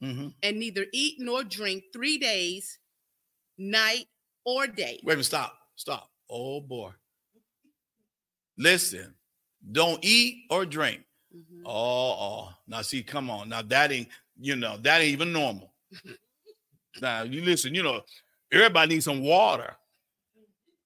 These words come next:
Speaker 1: Your, your body is over, Elder Clay, help me out. Your body is over sixty percent water?
Speaker 2: Mm-hmm.
Speaker 1: Huh?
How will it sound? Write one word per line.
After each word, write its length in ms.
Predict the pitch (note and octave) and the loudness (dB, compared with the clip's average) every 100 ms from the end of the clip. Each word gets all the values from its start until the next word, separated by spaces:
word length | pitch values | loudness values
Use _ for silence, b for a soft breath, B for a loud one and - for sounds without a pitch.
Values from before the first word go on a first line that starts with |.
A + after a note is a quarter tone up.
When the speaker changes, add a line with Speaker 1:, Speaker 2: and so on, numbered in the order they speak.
| _ _ _ _ _ _ _ | _ _ _ _ _ _ _
Speaker 1:
Your, 240 | F#3+ B3+ - | -4 -2 -4
your 420 | E3 E3+ E3+ G3+ F3 | -10 -12 -4 -4 -2
body 480 | F#3+ A3+ A3 E3+ | -2 0 -2 -4
is 100 | D#3+ | -6
over, 280 | E3+ E3 D#3 | -2 -2 -2
Elder 220 | A3 A3 G3+ | -8 -8 -10
Clay, 360 | A3 G#3+ F#3 | -8 -8 -8
help 200 | F#3+ E3+ | -10 -8
me 80 | F3 | -6
out. 240 | D3+ G#2 | -8 -8
Your 120 | D3 D#3+ | -8 -4
body 300 | G#3+ A3 F#3+ | -2 0 -2
is 60 | |
over 220 | F#3+ E3+ - _ | -4 -6 -10 _
sixty 300 | - A3+ G3 | -10 -8 -8
percent 280 | F3 G#3+ E3+ | -6 -6 -4
water? 380 | G#3 A3+ G#3+ _ | -4 -6 -12 _
Speaker 2:
Mm-hmm. 420 | F#3 F3+ F#3+ F#3 G#3+ _ _ | -20 -20 -20 -20 -20 _ _
Speaker 1:
Huh? 220 | F#3 G3+ | -8 -8